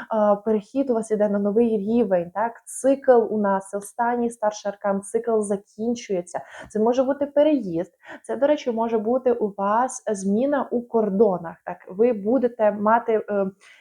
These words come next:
е, більше можливостей, так? Ви ніби, у вас падуть якісь перепони, ви розширяєтеся, глобалізуєтеся на цілий світ. І,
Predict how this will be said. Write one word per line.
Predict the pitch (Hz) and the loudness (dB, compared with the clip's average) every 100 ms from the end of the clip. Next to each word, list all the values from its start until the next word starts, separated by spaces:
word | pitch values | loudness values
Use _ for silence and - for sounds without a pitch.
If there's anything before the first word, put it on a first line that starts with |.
| 226 208 | -10 -4
е, | 214 196 185 | -2 -2 -2
більше | 185 247 285 - | 0 0 0 -2
можливостей, | 240 240 233 240 180 - _ - - | -2 0 4 4 4 -4 _ -14 -6
так? | 196 240 - | -4 -4 -4
Ви | 226 233 | -6 -2
ніби, | 220 240 220 220 | -2 2 2 2
у | 214 | 2
вас | 208 214 - _ | -2 -2 -12 _
падуть | 214 190 208 269 302 - | -4 0 0 2 0 -2
якісь | 208 202 - 240 262 | -14 -12 -8 -6 -6
перепони, | - 226 220 220 - 240 196 165 180 - 254 202 | -8 -4 -2 -4 -2 -4 -2 -6 -12 -18 -8 2
ви | 233 | 4
розширяєтеся, | 240 233 220 202 214 254 254 240 226 | 4 0 -2 0 0 0 -4 -8 -10
глобалізуєтеся | 196 214 196 196 190 214 240 226 - | -2 0 0 -2 0 0 0 -2 -8
на | 196 190 | -10 -10
цілий | - 196 233 | -6 -4 -4
світ. | 226 - 180 151 _ - 294 _ | -6 -12 -10 -10 _ -20 -20 _
І, | 214 202 196 190 | -2 2 2 2